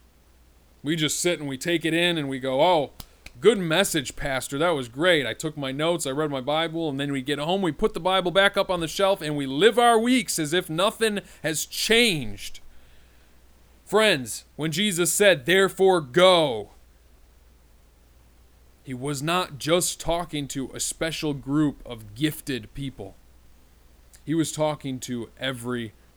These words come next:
Christian on earth. The disciples of Christ discipled others to, to follow Christ. Those disciples discipled others. How do you think the gospel has made it this far?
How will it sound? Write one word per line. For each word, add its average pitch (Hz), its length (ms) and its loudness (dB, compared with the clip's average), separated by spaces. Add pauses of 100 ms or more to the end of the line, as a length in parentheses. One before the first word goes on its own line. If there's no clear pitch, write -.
Christian 110 580 -8 (320)
on 98 180 -10
earth. 95 360 -12 (1400)
The 120 80 -8
disciples 143 720 2
of - 200 -12
Christ 147 600 0
discipled 143 640 -2 (100)
others 127 460 -6
to, 147 180 -8
to 110 160 -16
follow 131 400 -4
Christ. 104 560 -10 (160)
Those 170 320 4
disciples 147 540 -2
discipled 139 480 -2
others. 139 320 -6
How 220 180 6
do 220 80 0
you 185 200 -2
think 220 360 2
the 170 100 -4
gospel 160 600 2
has 135 160 -4
made 170 340 2
it 143 240 -4
this 170 280 -2 (220)
far? 139 460 -2